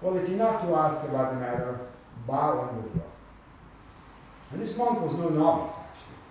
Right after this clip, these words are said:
Based on the commentary, somebody trained for a while. He knew how to push and he wanted to push.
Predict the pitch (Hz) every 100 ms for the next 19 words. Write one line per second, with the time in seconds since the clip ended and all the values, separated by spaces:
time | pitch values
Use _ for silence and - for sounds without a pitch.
0 | - - - - - - - 127 - 131
1 | 120 120 147 151 143 143 139 139 139 139
2 | - - - - - 185 170 160 156 -
3 | - 180 185 156 131 - - - - -
4 | - - 151 208 185 - - - 185 180
5 | 165 165 180 214 - 127 - - -